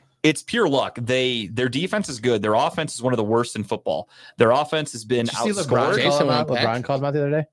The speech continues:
Speaker 1: No, who
Speaker 2: He's
Speaker 1: would
Speaker 2: like,
Speaker 1: he say?
Speaker 2: he said the, <laughs> he said the Lakers are like the Steelers. Every game they played, they've been outscored and out, outdriven, but yet they're still winning.
Speaker 1: Yeah, I mean, that's essential.
Speaker 2: <laughs>
Speaker 1: But the only thing, though, for, for the N B A, though, is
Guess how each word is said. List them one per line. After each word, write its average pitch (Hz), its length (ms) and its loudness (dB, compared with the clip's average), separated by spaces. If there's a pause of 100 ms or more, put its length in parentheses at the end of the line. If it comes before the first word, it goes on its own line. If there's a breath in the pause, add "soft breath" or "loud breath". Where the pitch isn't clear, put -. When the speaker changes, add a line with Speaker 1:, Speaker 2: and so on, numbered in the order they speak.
(180)
Speaker 1:
No, 104 440 0
who 110 60 -2
Speaker 2:
He's 113 40 0
Speaker 1:
would 113 80 -2
Speaker 2:
like, 151 60 0
Speaker 1:
he 156 40 -4
say? 147 180 -2
Speaker 2:
he 135 60 -2
said 165 180 -4
the, 151 260 -6 (120)
<laughs> - 140 -20
he - 80 -12
said - 100 -10
the 175 100 2
Lakers 151 380 0
are 143 60 -2
like 131 180 -2
the 120 80 -8
Steelers. 107 640 -4 (260 soft breath)
Every 143 260 2
game 143 240 -4
they 135 120 -2
played, 123 300 -4
they've 120 100 -2
been 117 120 -4
outscored 120 560 -2
and 113 100 -6
out, 113 180 -4 (180)
outdriven, 120 760 2
but 117 140 -4
yet 117 200 -2
they're 113 120 -6
still 110 220 -2
winning. 98 300 -4 (200)
Speaker 1:
Yeah, 180 160 4
I 131 120 -2
mean, 117 140 -2
that's 123 160 -4
essential. 135 380 -6 (120)
Speaker 2:
<laughs> - 80 -20
Speaker 1:
But 160 120 -2
the 190 80 0
only 202 120 0
thing, 190 160 -4
though, 175 120 2
for, 156 240 0
for 135 200 0
the 123 140 -2
N 135 100 -2
B 113 140 -2
A, 135 140 0
though, 107 180 2
is 101 180 -4